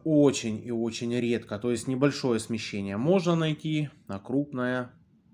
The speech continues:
можно найти, но намного реже. Присылают мне огромнейшее, просто нереальное количество монет. Спасибо вам.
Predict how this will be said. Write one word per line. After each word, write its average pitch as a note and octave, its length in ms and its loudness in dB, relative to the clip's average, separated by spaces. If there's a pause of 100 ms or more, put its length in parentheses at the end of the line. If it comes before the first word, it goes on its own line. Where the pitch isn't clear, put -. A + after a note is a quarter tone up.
(120)
можно A2+ 440 0
найти, G2 640 -2
но A2 260 -4
намного G2+ 680 -6
реже. G2 580 -4 (1300)
Присылают C3 600 2
мне G2+ 220 -4
огромнейшее, A#2+ 1120 -2
просто A2 400 -8
нереальное G2+ 840 0
количество F#2+ 580 -10
монет. B2+ 360 -6
Спасибо G2 500 -14
вам. D3 500 -6